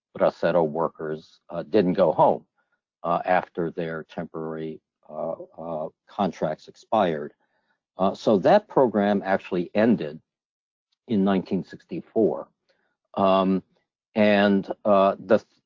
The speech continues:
a third factor that led to very large-scale unauthorized migration from Mexico, uh,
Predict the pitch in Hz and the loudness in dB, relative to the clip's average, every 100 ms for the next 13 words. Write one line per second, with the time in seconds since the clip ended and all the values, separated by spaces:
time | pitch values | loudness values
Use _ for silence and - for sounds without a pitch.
0 | - 113 - - 202 214 190 - - 90 | 0 0 0 2 4 4 2 -2 0 0
1 | 87 - 90 87 78 87 - 82 92 82 | 0 -4 -8 -6 -4 -4 -4 -2 -2 -2
2 | - 90 85 85 85 82 98 104 98 87 | -8 -8 -6 -6 -10 -4 2 4 4 4
3 | 87 82 80 - - 85 85 82 78 _ | 2 0 -2 -12 -8 -4 -4 -4 -8 _
4 | - 85 82 82 90 82 78 90 82 85 | -6 -4 -2 -2 -4 -6 -6 -8 -8 -8
5 | 78 - 87 80 78 80 - _ - 82 | -10 -10 -14 -14 -10 -10 -12 _ -12 -8
6 | 78 76 80 | -8 -8 -12